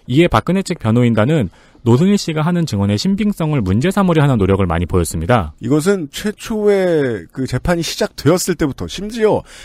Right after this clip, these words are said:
Speaker 2: 탄핵 심판할 때부터도 꾸준히 하던 일이죠.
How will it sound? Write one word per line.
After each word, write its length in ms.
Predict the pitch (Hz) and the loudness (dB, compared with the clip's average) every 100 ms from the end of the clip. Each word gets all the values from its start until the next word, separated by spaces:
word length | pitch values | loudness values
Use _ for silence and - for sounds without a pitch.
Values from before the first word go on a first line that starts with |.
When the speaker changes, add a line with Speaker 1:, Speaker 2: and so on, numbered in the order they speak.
| - | -10
Speaker 2:
탄핵 380 | - 254 311 359 - | -6 -2 -2 -4 -6
심판할 480 | - 240 226 185 156 | -6 -2 2 2 2
때부터도 500 | 139 117 120 95 78 - - - | 0 0 -4 -6 -10 -16 -20 -4
꾸준히 460 | 139 117 139 196 | 0 2 4 4
하던 260 | 233 196 180 | 4 2 2
일이죠. 400 | 131 107 110 | 0 0 -4